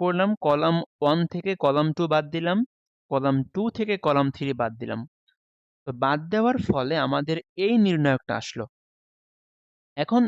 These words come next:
এখানে যেহেতু জিরো চলে আসছে, তো আমি এবার সরাসরি প্রথম কলাম বরাবর বিস্তার করব। বিস্তার করে আমি তিনটা পদকে বাম পাশে যোগ আকারে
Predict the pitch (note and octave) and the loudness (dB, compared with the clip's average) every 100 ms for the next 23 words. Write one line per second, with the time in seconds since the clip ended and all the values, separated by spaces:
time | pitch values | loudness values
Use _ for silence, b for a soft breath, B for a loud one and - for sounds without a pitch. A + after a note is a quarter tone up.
0 | - - - D#3+ F3+ F3+ E3 E3+ E3+ D3 | -2 -10 -6 -2 0 2 0 0 -2 0
1 | D#3 D#3+ D#3+ D#3+ D3+ - - A3 _ B | -2 0 0 0 -2 -4 -10 -10 _ B
2 | B _ C3+ C3 D3 C#3+ D3+ G#3 - _ | B _ -2 2 2 2 0 -4 -8 _
3 | _ _ - C3+ C#3+ C#3+ D#3 E3 - D3+ | _ _ -4 0 0 0 -2 -2 0 -2
4 | - E3 D#3 B2+ C3+ D3 D3 D#3 D3+ D#3 | 0 -2 0 0 2 2 2 0 0 -2
5 | C#3+ - D#3 C#3+ C#3+ C3+ F3 B3+ _ b | -4 -4 -4 -2 0 -2 -4 -6 _ b
6 | b _ - B2+ F3 - B3 B3 A#3 E3+ | b _ -10 -8 -6 -4 -2 0 2 2
7 | D#3+ D#3+ - - G#3+ A#3+ A#3 C4 C4 G3 | 2 2 -2 -2 4 6 6 2 0 -2
8 | - D#3 C#3 C#3 C#3+ C3+ D3 C#3+ D3+ D3+ | -2 0 2 2 -2 -4 -4 -2 -2 -2
9 | C#3+ | -2